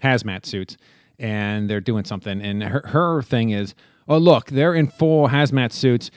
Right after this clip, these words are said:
Your little mask isn't gonna save anybody." So <laughs> then that, somebody replies to her who works in the industry. He says, "Hey, they're only in those for, like, unknown diseases and stuff where they don't want it to touch their skin 'cause they don't know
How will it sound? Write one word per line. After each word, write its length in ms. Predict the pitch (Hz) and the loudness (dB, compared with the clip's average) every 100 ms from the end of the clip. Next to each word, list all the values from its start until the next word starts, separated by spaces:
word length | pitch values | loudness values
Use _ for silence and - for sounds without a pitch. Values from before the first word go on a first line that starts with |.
| - | 0
Your 200 | 143 156 | 4 4
little 180 | 156 143 | 4 4
mask 400 | 139 135 127 - | 2 0 -2 -4
isn't 140 | 120 | -2
gonna 120 | 123 110 | -2 -2
save 220 | 123 110 | -2 -2
anybody." 360 | 110 82 80 - _ _ _ _ _ _ | -2 -6 -12 -18 _ _ _ _ _ _
So 260 | - 147 127 113 - 170 127 | -2 0 2 2 4 4 2
<laughs> 400 | - - - - | -10 -20 -10 0
then 180 | 226 220 | 2 2
that, 160 | 165 | 0
somebody 240 | 190 190 165 | 0 2 2
replies 420 | 143 - 277 185 | 2 0 0 0
to 140 | - 104 | 0 0
her 260 | 98 143 165 | 0 -2 2
who 120 | 160 | 2
works 440 | 139 135 202 - - | 4 2 0 -2 -4
in 240 | 151 131 | 0 0
the 80 | 123 | 0
industry. 680 | 139 190 160 - 101 95 131 | 4 4 4 -2 -6 -4 -4
He 80 | 135 | -2
says, 200 | 135 120 | -2 0
"Hey, 240 | 180 107 _ _ _ | 0 0 _ _ _
they're 200 | 180 208 | 0 0
only 220 | 233 233 | 2 0
in 240 | 175 160 175 | 2 2 4
those 480 | 123 113 113 - - _ | 4 4 0 -4 -16 _
for, 220 | - 120 | -4 -2
like, 260 | 110 - - _ | -4 -8 -18 _
unknown 420 | 135 139 139 135 131 | 0 2 4 2 2
diseases 540 | 110 92 117 117 98 | 0 0 0 2 0
and 100 | 101 | -4
stuff 320 | - 110 113 | -4 -6 -6
where 120 | 110 | -6
they 100 | 107 | -2
don't 180 | 113 120 | 0 0
want 180 | 123 107 | -2 -6
it 80 | - | -6
to 60 | |
touch 160 | - 104 | -8 -8
their 100 | 101 | -10
skin 300 | - - 110 | -10 -6 -4
'cause 100 | 107 | -4
they 100 | 104 | -4
don't 120 | 117 | -2
know 200 | 110 107 | -4 -6